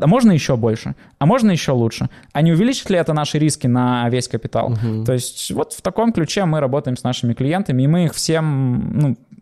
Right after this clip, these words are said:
Speaker 1: обеспечиваем. То есть надо клиенту открыть, э, в Дубае айдишку, пожалуйста.
Speaker 2: Да.
Speaker 1: Надо там открыть, э, ну, там какое-то гражданство
Speaker 2: Куда
Speaker 1: получить,
Speaker 2: написать
Speaker 1: вот контакты.
Speaker 2: человеку, чтобы к тебе попасть?
Speaker 1: В личную работу, ну, можно мне писать,
Speaker 2: В директ.
Speaker 1: если заявки, да, на личную
Speaker 2: И-,
Speaker 1: работу, да.
Speaker 2: инстакоста.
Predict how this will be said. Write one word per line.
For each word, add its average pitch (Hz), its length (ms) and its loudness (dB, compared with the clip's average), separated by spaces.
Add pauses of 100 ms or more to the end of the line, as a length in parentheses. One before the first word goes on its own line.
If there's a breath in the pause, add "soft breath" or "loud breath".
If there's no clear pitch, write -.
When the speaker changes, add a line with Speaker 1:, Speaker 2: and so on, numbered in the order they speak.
(200)
Speaker 1:
обеспечиваем. 143 840 -2 (240 loud breath)
То - 80 -4
есть 120 100 -4
надо 202 220 0
клиенту 139 420 0
открыть, 117 520 -4
э, 107 340 0
в 107 120 -4
Дубае 110 440 0
айдишку, 110 720 -4 (280)
пожалуйста. 107 580 -2
Speaker 2:
Да. 110 260 0 (160)
Speaker 1:
Надо 180 300 0
там 165 340 0
открыть, 147 580 -2
э, 120 400 2
ну, 123 140 2
там 117 160 0
какое-то 123 340 -2
гражданство 120 300 0 (140)
Speaker 2:
Куда 185 100 2
Speaker 1:
получить, 180 160 0
Speaker 2:
написать 127 200 2
Speaker 1:
вот 143 120 0
контакты. 123 260 -2
Speaker 2:
человеку, 104 440 2
чтобы 101 520 -8
к - 40 -20
тебе 101 160 -8
попасть? 98 320 -14 (180)
Speaker 1:
В 139 60 0
личную 180 240 0
работу, 160 320 0
ну, 131 80 4
можно 160 200 0
мне 123 180 2
писать, - 420 -8
Speaker 2:
В 107 100 -12
директ. 117 160 0
Speaker 1:
если 113 460 -2
заявки, 113 440 -2
да, 107 140 0
на 107 80 0
личную 107 340 -4
Speaker 2:
И-, 123 40 0
Speaker 1:
работу, 120 200 -2
да. 107 80 -4
Speaker 2:
инстакоста. 101 340 -6